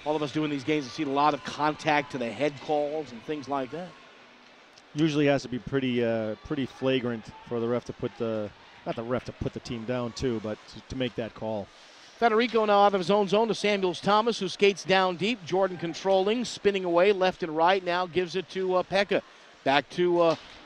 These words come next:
Speaker 1: Tolkinen for the drive that goes wide. Rebound in front. No Bobcat there. Pekka keeping his man off in the corner. Pekka and Kevin Hart battling in the corner. Hart wins it. And, uh, here comes Providence now. The center, cross ice, Shane Luke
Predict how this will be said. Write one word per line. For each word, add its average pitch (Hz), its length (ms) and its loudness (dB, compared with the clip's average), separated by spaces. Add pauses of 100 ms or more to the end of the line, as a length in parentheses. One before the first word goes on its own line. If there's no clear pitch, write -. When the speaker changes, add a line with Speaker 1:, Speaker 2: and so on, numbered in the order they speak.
(180)
Speaker 1:
Tolkinen 185 680 2
for 139 140 -8
the 135 100 -4
drive 147 300 4
that 165 80 -4
goes 156 260 2
wide. 139 420 0
Rebound 165 460 4
in 135 100 -4
front. 226 340 0
No 147 140 0
Bobcat 143 560 0
there. 165 160 0
Pekka 214 480 0 (720)
keeping 143 200 -6
his 151 140 -2
man 180 220 2
off 185 220 4
in 202 60 -4
the 190 60 -2
corner. 165 380 0
Pekka 185 420 -2
and 151 160 0
Kevin 175 300 0
Hart 180 340 0
battling 156 360 6
in 147 80 -2
the 143 40 -4
corner. 160 360 -2
Hart 160 320 0
wins 202 260 2
it. 160 100 4 (500)
And, 143 220 -2
uh, 143 60 2 (400)
here 165 80 -6
comes 170 300 -4
Providence 190 560 4
now. 120 320 -2
The 160 100 -6
center, 208 320 0
cross 180 340 -2
ice, 196 200 0
Shane 214 440 2
Luke 214 260 0